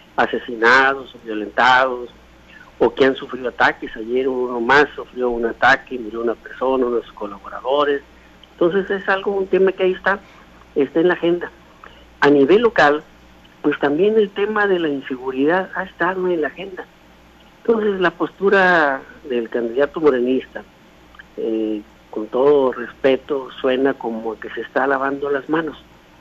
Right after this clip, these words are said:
Yo haría una pregunta para ti, para Chiquete,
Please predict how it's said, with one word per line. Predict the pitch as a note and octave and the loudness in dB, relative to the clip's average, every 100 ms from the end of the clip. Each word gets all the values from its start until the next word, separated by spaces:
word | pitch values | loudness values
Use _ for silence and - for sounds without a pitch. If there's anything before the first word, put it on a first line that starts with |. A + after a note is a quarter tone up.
| - - - - | -20 -20 -20 0
Yo | C#3 | 4
haría | D3+ E3 | 4 4
una | D#3+ | 2
pregunta | D#3 C#3+ C3+ D3+ D#3 C#3+ - | 0 0 2 0 0 -8 -10
para | A2+ A2+ | -6 -6
ti, | - C#3 D#3 D3 - - - - | -2 -2 -2 -4 -12 -20 -20 -6
para | A2+ A2 G#2+ | -4 -4 -6
Chiquete, | - A2 B2 C3 C3 - | -10 -6 -2 0 -2 -8